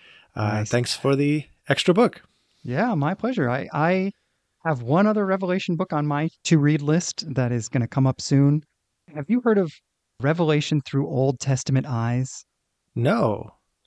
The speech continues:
Speaker 2: So this is Tremper Longman, who is a well-respected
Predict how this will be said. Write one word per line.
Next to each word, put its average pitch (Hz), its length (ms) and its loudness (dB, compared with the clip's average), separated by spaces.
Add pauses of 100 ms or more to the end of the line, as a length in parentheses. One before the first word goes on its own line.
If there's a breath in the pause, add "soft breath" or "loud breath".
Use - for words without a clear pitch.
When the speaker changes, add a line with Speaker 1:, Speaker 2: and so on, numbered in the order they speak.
(160)
Speaker 2:
So 147 160 -12
this 160 180 -6
is 135 120 -10
Tremper 202 480 0
Longman, 135 540 0
who 143 160 -2
is 123 160 -6
a 120 360 -4 (500)
well-respected 139 1000 0